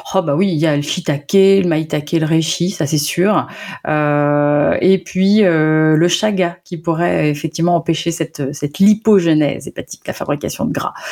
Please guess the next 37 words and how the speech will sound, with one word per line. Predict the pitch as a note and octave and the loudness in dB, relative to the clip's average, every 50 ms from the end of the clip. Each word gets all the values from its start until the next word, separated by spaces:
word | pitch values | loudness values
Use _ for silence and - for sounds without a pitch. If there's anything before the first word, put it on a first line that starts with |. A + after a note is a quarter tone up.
| - - - - - | -14 -14 -10 -4 -2
Donc, | D#3 D#3 D3+ - | -2 -2 0 -2
euh, | D3+ C#3+ C#3 C3 | -2 0 0 0
ouais, | C3 C#3+ E3+ G3 | 2 2 2 2
les, | G3 G3+ - | 2 2 0
les | G3 G#3+ A3 A3 | 2 0 0 0
quatre | A3 A3 A3 A3 | 0 -2 -2 -4
sont, | - - F#3+ F3+ F3 E3+ | -6 -2 0 0 0 0
les | E3+ E3+ E3 | 0 0 -2
quatre | F#3+ G3 - | -2 -4 -4
sont | - - F3 D#3+ D3+ | -6 -8 -4 -4 -2
assez | D3+ D3 - - E3 E3 - F3+ | -2 -2 -2 -4 -4 -2 -2 -2
intéressants. | F3 - E3 E3 D#3 - C3 C3+ - | -2 -2 -2 -2 -2 -4 -6 -8 -6
Shiitake, | - F#3 F3 - F3+ F3+ - | -4 -4 0 0 -2 0 0
maitake, | F#3 F3 E3 E3 D#3+ D#3+ D#3 - E3+ D#3+ | -2 0 -2 -2 -2 -4 -4 -2 0 0
reishi | D#3+ D#3+ D#3 - - F#3+ F#3 - | 0 0 0 -2 -2 -4 -2 0
et | - A3 | 0 -2
chaga. | - - F3+ E3 D3 C#3+ C3+ C#3 _ - - - - - - - - - | -2 -2 -2 0 0 -2 -4 -4 _ -20 -18 -16 -16 -16 -16 -10 -4 -2
Euh, | D#3 D3 C#3+ C#3 C3+ C#3 C3+ C3 C3 C3 | 0 0 2 2 2 2 2 2 2 2
bah, | C#3 C#3 | 0 0
j'ai | A#2+ D3 C3 | 0 0 -2
fait | - - D#3+ | 0 0 2
aussi | D3+ D3+ D3 - - D#3 | 2 2 0 -2 -2 2
des | D#3+ E3 D#3 E3+ | 2 2 4 2
émissions | E3+ E3 D#3+ - F3+ F3+ | 2 0 0 -2 -2 0
bien | F3 F3 E3+ | 0 0 0
évidemment | E3+ E3 D#3+ E3 E3 E3 F3 F#3+ G#3 | 0 -2 -2 0 -2 0 0 0 -2
sur, | G#3 - A3 F#3+ F#3+ D#3 - - - B3+ | 0 0 0 0 0 -2 -4 -8 -6 -2
<laughs> | D4+ - - - | -2 -2 -4 -4
sur | - - G3+ G3 | -2 0 2 2
les, | F#3+ G3 F#3 F3 E3+ | 4 4 2 2 2
oui, | E3 E3+ F#3 F#3+ | 2 4 4 4
oui, | F#3+ G3 | 4 2
sur | G3 - G3 F3 | 2 0 0 0
les | D#3+ E3 D#3+ | 0 0 -2
quatre, | - G3+ G3+ G3+ - - - E3 | -2 -4 -4 -4 -6 -6 -4 -2
mais, | D#3 D3+ D3 D3 C#3+ | 0 2 2 4 2
euh, | C#3 C3+ C3 C3+ | 2 2 0 -2